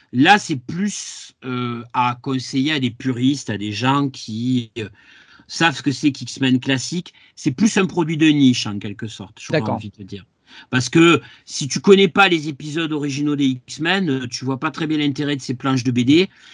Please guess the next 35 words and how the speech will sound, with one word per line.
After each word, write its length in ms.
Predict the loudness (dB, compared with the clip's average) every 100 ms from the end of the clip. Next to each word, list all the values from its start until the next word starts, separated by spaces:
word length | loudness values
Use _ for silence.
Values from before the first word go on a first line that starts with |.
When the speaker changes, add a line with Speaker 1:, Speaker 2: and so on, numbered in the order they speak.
| -14 -8
Speaker 1:
et 80 |
tu 100 | -2
vois 160 | 2 2
pas 120 | 2
très 240 | 0 0 2
bien 140 | 2
l'intérêt 460 | 2 2 0 0 2
de 120 | 4
mais 140 | 2
pourquoi 380 | 2 -6 -2 0
ils 140 | 0
ont 60 | -2
supprimé 480 | -2 -6 2 2 2
ça 320 | 0 0 2
ou 80 | 2
ils 120 | 2
ont 60 | -2
ajouté 380 | -4 -4 -4
ça. 400 | -4 2 2 2 -2 _ _ _ _ _ -4
Parce 180 | -4 -2
que 80 |
Claremont, 480 | 0 2 2 2 0
il 180 | -2 -2
était 200 | 0 -2
prêt 180 | 0 2
à, 200 | 2 2 -4 -10 -12 -6
à 140 | -4
réinjecter 640 | 0 0 0 -4 -2 0
dans 120 | 2 0
une 180 | -2
vieille 260 | -2 -2 0
B 140 | 0
D 100 | 0
à 80 | 0
lui 300 | 0 -2 -4